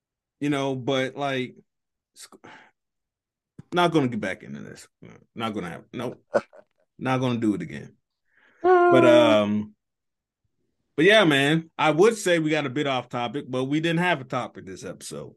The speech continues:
Speaker 1: so.
Speaker 2: No, man, we were just talking, bro.
Speaker 1: Yeah, we're
Speaker 2: Just,
Speaker 1: just
Speaker 2: just, hey,
Speaker 1: shooting the
Speaker 2: just talking,
Speaker 1: breeze.
Speaker 2: just talking that talk. No topic, all right?
Speaker 1: Yeah, there you go.
Speaker 2: Ranting the
Speaker 1: Um,
Speaker 2: rants.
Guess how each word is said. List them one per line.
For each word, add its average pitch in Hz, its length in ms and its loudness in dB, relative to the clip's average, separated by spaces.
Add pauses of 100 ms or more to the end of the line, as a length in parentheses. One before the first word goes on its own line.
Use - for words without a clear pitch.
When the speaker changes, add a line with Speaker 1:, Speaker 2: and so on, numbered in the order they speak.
Speaker 1:
so. 156 100 -6
Speaker 2:
No, 202 220 6
man, 143 240 4
we 175 60 6
were 202 80 6
just 160 260 2
talking, 156 420 2
bro. 110 220 -6
Speaker 1:
Yeah, 131 160 0
we're 120 140 -2
Speaker 2:
Just, 110 180 -6
Speaker 1:
just - 0 -
Speaker 2:
just, 139 180 -4
hey, 120 200 -2 (280)
Speaker 1:
shooting 151 360 -2
the 156 120 2
Speaker 2:
just 151 140 2
talking, 151 200 4
Speaker 1:
breeze. - 180 -10 (100)
Speaker 2:
just 147 160 -6
talking 135 280 2
that 117 180 -6
talk. 104 340 -2
No 147 160 -4
topic, 120 540 0
all 90 80 -4
right? 120 240 -2
Speaker 1:
Yeah, 110 240 -2 (240)
there 143 140 0
you 120 120 2
go. 92 240 -8 (720)
Speaker 2:
Ranting 104 420 0
the - 80 0
Speaker 1:
Um, 135 60 -4
Speaker 2:
rants. - 520 -6